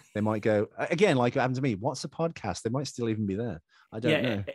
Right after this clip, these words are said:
Speaker 2: everybody, yeah, everybody in this movie, uh, made it big, which is the big problem. You know, if you can find some,
Speaker 1: <laughs>
Speaker 2: if you, I, I need, I need has-beens. I mean, it's like Eddie Murphy's on the show. You know, I, I'm never gonna get Eddie Murphy. Christine Baranski is even having a great career. I mean, she's doing that, uh,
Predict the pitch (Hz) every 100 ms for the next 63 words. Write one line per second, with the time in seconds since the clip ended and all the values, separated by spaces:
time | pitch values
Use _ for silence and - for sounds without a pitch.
0 | - 160 165 185 160 156 156 151 143 117
1 | - 143 120 143 160 156 139 139 135 127
2 | 120 - 120 135 117 110 104 - _ _
3 | _ _ _ _ 131 120 113 110 107 107
4 | _ _ _ _ _ _ 135 135 117 110
5 | 113 135 104 104 - 113 127 120 101 131
6 | 110 123 113 120 123 151 147 147 135 123
7 | 107 _ - 107 151 - 165 180 143 165
8 | - 156 - 156 147 160 170 139 160 180
9 | - 156 170 135 113 107 120 139 135 156
10 | 135 - 143 147 127 139 139 117 120 117
11 | 107 135 - 139 113 127 - - - 117
12 | 135 135 131 120 120 113 113 110 110 -
13 | - - 175 - 190 180 147 180 220 -
14 | 131 110 127 123 120 127 127 127 - 131
15 | 143 - 139 143 151 123 113 120 120 135
16 | 127 120 - 113 110